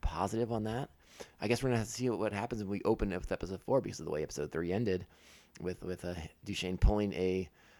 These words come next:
blade on Ronin. Or, you, not Ronin, but on Renner. <laughs> Uh, on Hawkeye himself. On Clint Barton, if you will, because there are two Hawkeyes in this show, basically. But, uh, again, this show very much feels like a mantle passing,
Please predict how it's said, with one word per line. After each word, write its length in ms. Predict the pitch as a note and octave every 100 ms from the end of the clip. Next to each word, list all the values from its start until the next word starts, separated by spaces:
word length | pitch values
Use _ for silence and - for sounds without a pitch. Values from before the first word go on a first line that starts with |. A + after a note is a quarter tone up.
| -
blade 720 | - F2 F2+ G2+ F#2 D2 C#2+ - - _ _ -
on 180 | C#2+
Ronin. 360 | C#2 D2 D#2 C#2 - - _
Or, 220 | - F2+ - -
you, 140 | F#2+ - C#2 - _ _ -
not 240 | F2 -
Ronin, 280 | D2+ C2+ E2+
but 160 | E2 -
on 200 | E2+ D#2
Renner. 340 | D2 D2+ B1 - -
<laughs> 160 | - -
Uh, 120 | G2 - -
on 160 | G#2+
Hawkeye 360 | E2 F#2+ G#2 E2+
himself. 480 | D#2 - E2 D#2 - _ - - _ _ _ - - - - -
On 180 | C3+ C3
Clint 220 | - A#2+
Barton, 240 | A#2+ C3+ F#2+
if 100 | F2+
you 60 |
will, 260 | F2 D2 D2
because 160 | - C3+
there 100 | D#3+
are 100 | E3+
two 120 | B2+
Hawkeyes 340 | G2 F#2+ E2+ E2+
in 60 |
this 120 | D2+
show, 160 | - F2
basically. 520 | D2 - - A#1+ - -
But, 180 | - D2+
uh, 140 | D2+ D2+ - - - -
again, 300 | B2+ C3 G2+
this 180 | C3+ D3+
show 200 | F3 E3
very 200 | C#3 D#3+
much 140 | D#3
feels 220 | - D3
like 100 | C3
a 40 | A2+
mantle 280 | A2 A2+ C3
passing, 460 | A#2+ A#2+ C3+ C#3+